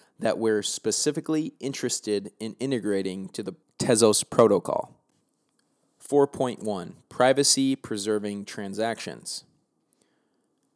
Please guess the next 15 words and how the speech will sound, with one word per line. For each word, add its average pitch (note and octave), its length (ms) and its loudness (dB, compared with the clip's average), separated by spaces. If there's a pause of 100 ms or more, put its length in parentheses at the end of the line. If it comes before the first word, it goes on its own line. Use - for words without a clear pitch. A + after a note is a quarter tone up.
(260)
One C3+ 160 -2
of D#3 120 0
the D#3 60 4
most A#2+ 300 0
pressing C#3 520 0
protocol A2 600 2
updates F#2+ 680 -4
will G#2+ 160 -2
be G2+ 260 -4
the G2+ 440 -10
introduction A#2 640 -2
of - 180 -6
privacy A#2+ 600 0
preserving G2 580 -6
transactions. G#2+ 920 -4